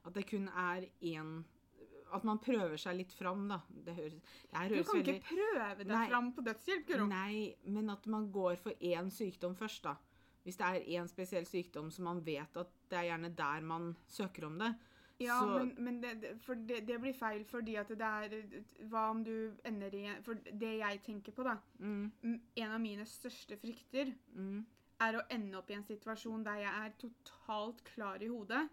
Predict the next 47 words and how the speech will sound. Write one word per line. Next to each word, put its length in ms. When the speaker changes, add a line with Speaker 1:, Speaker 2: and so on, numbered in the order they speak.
Speaker 1:
Mm. 300
Speaker 2:
men 260
kan 240
ikke 220
gjøre 320
noe 420
annet. 440
At 120
jeg 140
ligger 340
i 100
en 140
seng 320
og 100
er 160
klar 460
i 60
hodet, 420
vet 240
alt 220
som 140
skjer 220
rundt 240
meg, 200
men 140
jeg 120
kan 180
ikke 220
bevege 320
meg, 180
jeg 100
kan 120
ikke 100
spise 380
selv, 140
jeg 100
kan 120
ikke 200
puste 240
selv. 220
Det 140
er 80
en 80
av 60
mine 200
største 600
frykter. 340